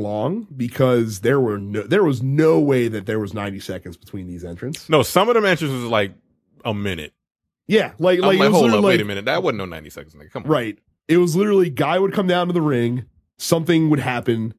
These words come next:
Speaker 1: next guy comes out. Like, start the countdown right away.
Speaker 2: I know
Speaker 1: Let's,
Speaker 2: the crowd
Speaker 1: let's
Speaker 2: are
Speaker 1: get
Speaker 2: probably
Speaker 1: this
Speaker 2: like,
Speaker 1: shit
Speaker 2: "Wait, what
Speaker 1: moving
Speaker 2: the
Speaker 1: on.
Speaker 2: fuck? Are we counting?"
Speaker 1: I know, like, it happened so
Speaker 2: <laughs>
Speaker 1: fast.
Speaker 2: What?
Speaker 1: Um,
Speaker 2: Okay.
Speaker 1: couple notable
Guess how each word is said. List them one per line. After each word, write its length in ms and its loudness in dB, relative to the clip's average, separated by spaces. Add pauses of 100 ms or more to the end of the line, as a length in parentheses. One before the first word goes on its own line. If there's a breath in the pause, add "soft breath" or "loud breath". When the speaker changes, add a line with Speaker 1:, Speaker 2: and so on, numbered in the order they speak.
(140)
Speaker 1:
next 320 0
guy 220 2
comes 260 -6
out. 240 -14
Like, 140 -10
start 240 0
the 80 -10
countdown 420 -2
right 160 -6
away. 360 -8
Speaker 2:
I 60 -2
know 80 2
Speaker 1:
Let's, 120 -2
Speaker 2:
the 60 -8
crowd 200 0
Speaker 1:
let's 0 -
Speaker 2:
are 40 2
Speaker 1:
get 40 2
Speaker 2:
probably 160 2
Speaker 1:
this 40 -4
Speaker 2:
like, 80 -6
Speaker 1:
shit 120 -6
Speaker 2:
"Wait, 80 -8
what 80 -12
Speaker 1:
moving 140 -14
Speaker 2:
the 80 -12
Speaker 1:
on. 60 -18
Speaker 2:
fuck? 180 -20
Are 20 -16
we 80 -14
counting?" 260 -10
Speaker 1:
I 100 4
know, 300 0
like, 120 4
it 180 2
happened 300 6
so 180 4
Speaker 2:
<laughs> 140 2
Speaker 1:
fast. 300 -2
Speaker 2:
What? 220 -4 (300 loud breath)
Speaker 1:
Um, 260 4
Speaker 2:
Okay. 360 -8 (680)
Speaker 1:
couple 240 -2
notable 840 2